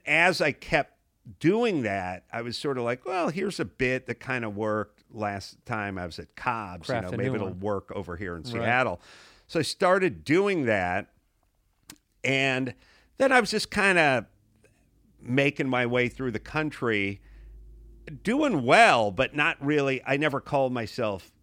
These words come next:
Speaker 1: a stand-up. I was, like, doing a kind of a one-man show, and
Speaker 2: Right.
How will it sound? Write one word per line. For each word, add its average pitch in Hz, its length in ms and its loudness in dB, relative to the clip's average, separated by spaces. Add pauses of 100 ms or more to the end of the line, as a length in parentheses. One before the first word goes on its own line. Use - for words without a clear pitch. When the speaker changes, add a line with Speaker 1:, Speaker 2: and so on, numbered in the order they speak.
(140)
Speaker 1:
a 104 80 -8
stand-up. 143 880 -6 (100)
I 110 120 -6
was, 104 200 -6
like, 104 280 -6
doing 151 260 -6
a 92 60 -10 (180)
kind 180 220 -6
of 110 80 -6
a 101 60 -6
one-man 113 800 -4
show, 107 880 0
and 98 180 -6
Speaker 2:
Right. 113 200 -10